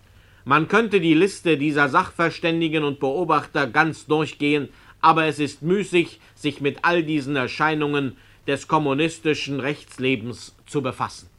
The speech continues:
Es ist jedenfalls ein Hohn, wenn Herr Schnitzler, der offizielle Kommentator Pankos vor diesem Gericht,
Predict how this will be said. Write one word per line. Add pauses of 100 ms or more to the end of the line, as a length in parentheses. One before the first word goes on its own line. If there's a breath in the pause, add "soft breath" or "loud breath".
(800 soft breath)
Es
ist
jedenfalls
ein
Hohn, (400 soft breath)
wenn
Herr
Schnitzler, (200 loud breath)
der
offizielle
Kommentator
Pankos
vor
diesem
Gericht,